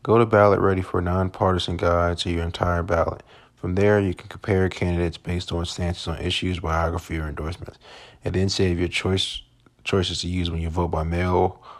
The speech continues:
or in the voting booth. You can even request your absentee ballot or make a plan to vote early on election day. This election matters. Make sure you have a plan to vote and voting is informed.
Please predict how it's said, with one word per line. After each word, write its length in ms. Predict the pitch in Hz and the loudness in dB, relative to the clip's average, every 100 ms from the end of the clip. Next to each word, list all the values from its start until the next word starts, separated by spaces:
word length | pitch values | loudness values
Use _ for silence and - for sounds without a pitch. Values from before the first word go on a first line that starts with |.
| _ | _
or 140 | - 85 | -8 -6
in 80 | 82 | -4
the 40 | |
voting 300 | 80 85 78 | 0 0 0
booth. 240 | 76 - - _ - | -6 -10 -14 _ -10
You 140 | 92 | -6
can 100 | 90 | -2
even 220 | 92 101 | 0 0
request 420 | 92 87 - 92 - | 0 -2 0 -2 -2
your 100 | - | -2
absentee 440 | 92 87 82 92 | -2 -2 -6 -6
ballot 400 | - 85 82 - | -4 -2 -2 -4
or 20 | |
make 240 | 85 92 - | -4 -6 -6
a 40 | |
plan 260 | - 85 80 | -6 -4 -2
to 60 | |
vote 220 | 80 80 - | -2 -4 -4
early 360 | - 85 82 | -2 -2 -2
on 220 | 80 - 80 | -4 -4 -4
election 320 | 80 - - | -4 -6 -6
day. 160 | - - - - - - - | -10 -12 -20 -20 -20 -8 -2
This 180 | 101 | 2
election 360 | 98 95 87 85 | 2 2 0 -2
matters. 400 | 87 85 85 - | 0 0 -2 -4
Make 200 | 90 92 | -4 -2
sure 260 | - 98 90 | 0 0 0
you 200 | 92 87 | 0 0
have 180 | 80 | -2
a 40 | - | -6
plan 440 | - 92 87 85 | -6 -2 0 -2
to 140 | 82 80 | -4 -6
vote 360 | 87 82 - - - - _ _ _ | -2 -2 -4 -16 -20 -20 _ _ _
and 140 | - 82 | -12 -6
voting 300 | 85 82 80 | -2 -2 -4
is 100 | 80 | -8
informed. 520 | 78 80 80 - | -10 -10 -10 -10